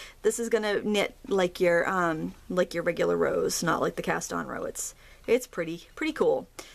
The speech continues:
Um, well, I hope this helped you if you were gonna embark on some cables today and didn't know how to do the cable cast on. Um, and that's what our first row looks like. It looks, see how it looks a little bit wider than our typical first row if we're using the lazy cast on method,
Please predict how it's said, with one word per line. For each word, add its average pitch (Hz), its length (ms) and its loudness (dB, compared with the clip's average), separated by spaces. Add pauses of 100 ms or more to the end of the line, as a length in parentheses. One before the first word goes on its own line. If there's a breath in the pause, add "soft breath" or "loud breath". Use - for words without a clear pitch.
(160 loud breath)
Um, 269 260 4
well, 240 120 4
I 254 40 0
hope 320 160 0
this - 180 0
helped 302 300 0
you 294 200 -2
if 262 120 -8
you 269 140 2
were 277 160 6
gonna 247 220 4
embark 233 300 2
on 247 100 2
some 233 120 0
cables 226 320 4
today 208 300 4
and 233 160 4
didn't 233 180 4
know 214 140 2
how 226 160 2
to 220 80 6
do 220 220 2
the 196 120 0
cable 220 360 4
cast 190 360 0
on. 185 300 2 (360 loud breath)
Um, 202 340 0
and 196 100 -6
that's 196 180 -8
what 208 80 -4
our 185 80 0
first 202 380 0
row 214 180 4
looks 220 320 2
like. 190 180 2
It - 80 4
looks, 214 240 2
see 226 140 4
how 226 200 4
it - 20 4
looks 233 220 2
a 220 40 4
little 233 220 4
bit 254 180 2
wider 226 380 2
than 247 140 0
our 226 80 2
typical 247 340 0
first 247 360 0
row 240 220 4
if 269 140 -8
we're 226 160 4
using 220 300 2
the 214 80 4
lazy 220 280 4
cast 233 300 0
on 262 140 4
method, 254 340 2